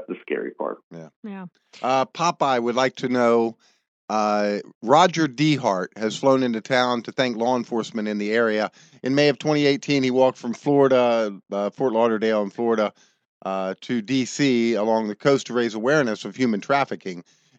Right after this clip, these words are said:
Speaker 2: Um, I saw him on the local news, and he m-, met up with him. He's wondering if you have an opportunity to maybe meet with him this weekend. Do you know who I'm speaking about?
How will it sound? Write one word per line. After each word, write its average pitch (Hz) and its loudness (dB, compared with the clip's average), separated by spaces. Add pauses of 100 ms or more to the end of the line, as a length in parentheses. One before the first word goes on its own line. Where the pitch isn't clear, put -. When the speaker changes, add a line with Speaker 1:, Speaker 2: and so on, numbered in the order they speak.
Speaker 2:
Um, 123 0 (520)
I 131 -2
saw 170 4
him 156 2
on 131 -2
the 127 0
local 139 2
news, 135 4
and 120 -2
he 123 -4 (160)
m-, 95 -16 (200)
met 127 0
up 139 2
with 113 -4
him. 110 0 (340)
He's 131 -2
wondering 185 2
if 160 2
you 175 0
have 151 -2
an 151 -2
opportunity 147 -2
to 135 -6
maybe 135 0
meet 135 0
with 131 -4
him 139 0
this 127 -2
weekend. 117 -2
Do 113 -2
you 131 0
know 160 0
who 170 2
I'm 160 -2
speaking 170 -4
about? 175 -4